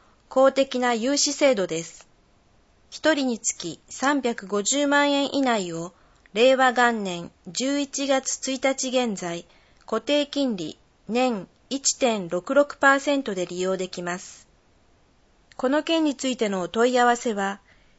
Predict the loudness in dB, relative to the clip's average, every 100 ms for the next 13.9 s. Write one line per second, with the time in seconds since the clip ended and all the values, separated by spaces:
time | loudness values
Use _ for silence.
0 | _ 2 6 6 6 0 4 6 6 2
1 | -2 4 4 4 2 0 0 -2 -2 -4
2 | -6 -6 -8 _ _ _ _ _ _ _
3 | _ _ -2 0 2 0 -2 -4 -12 _
4 | _ _ 0 6 8 6 6 4 4 -2
5 | -2 2 2 2 -2 -4 -14 _ _ -2
6 | 4 6 6 4 4 2 -6 _ -12 -4
7 | 2 2 2 -4 -10 -10 _ 0 4 6
8 | 4 0 -6 -8 -10 _ _ -2 -2 2
9 | 2 2 -2 -6 -12 -16 _ _ _ _
10 | _ _ _ _ -20 _ _ _ _ _
11 | _ _ _ _ _ _ -2 0 0 -2
12 | -4 -4 -4 2 2 2 2 0 2 0
13 | 0 -2 -2 0 0 -2 -4 -6